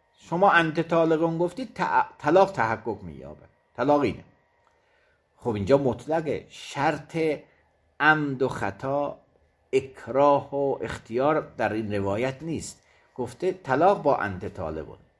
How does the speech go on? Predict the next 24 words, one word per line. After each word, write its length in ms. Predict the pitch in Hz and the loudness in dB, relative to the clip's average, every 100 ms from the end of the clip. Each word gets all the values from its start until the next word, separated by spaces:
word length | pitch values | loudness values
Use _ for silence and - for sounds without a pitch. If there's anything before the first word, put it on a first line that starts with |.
| _ | _
خب 160 | - 143 107 | -14 -12 2
رفع 520 | 156 233 226 202 147 | 6 6 6 -2 0
ما 160 | 143 120 | 0 0
استکره 840 | 110 - - 101 - 98 98 101 - | -6 -10 -14 -16 -14 -12 -10 -8 -8
علیه، 520 | 104 120 180 190 190 _ _ _ _ _ _ _ _ _ _ _ _ | -4 -2 -2 -4 -8 _ _ _ _ _ _ _ _ _ _ _ _
جایی 560 | - 160 180 143 104 87 | 0 4 4 4 0 -6
که 340 | - 87 67 - _ _ _ _ _ _ | -10 -10 -10 -16 _ _ _ _ _ _
موضوع 800 | 101 113 110 104 110 156 185 190 - _ _ _ _ _ _ _ _ - | -8 -4 -2 -4 0 2 2 0 -10 _ _ _ _ _ _ _ _ -8
به 80 | |
شکل 520 | 120 - 165 165 175 190 | -6 -2 -4 -2 0 0
مطلق 580 | 151 117 - 117 110 87 - _ _ _ | 0 -4 -4 2 2 0 -12 _ _ _
در 160 | - 104 | -4 -2
نظر 400 | 101 101 98 95 | 0 -2 -2 -4
گرفته 580 | 90 101 92 90 - 92 | -4 -6 -6 -6 -10 -12
شده، 580 | - 98 85 135 180 190 - _ _ | -8 -8 -4 -2 -2 -6 -16 _ _
میاد 440 | 135 196 226 226 - | -2 4 4 4 2
او 140 | 160 | 2
رو 80 | 160 | 2
تخصیص 640 | 160 - - - 82 - | -2 -10 -12 -14 -16 -18
می‌زنه، 420 | - - - - _ _ _ _ _ - | -20 -20 -20 -20 _ _ _ _ _ -10
میاد 400 | 123 165 160 - - | 0 2 2 -4 -10
بر 220 | 92 104 | -4 -4
او 240 | 82 147 131 | -2 -2 -2
حکومت 500 | 120 - 90 78 76 | -6 -6 -6 -6 -10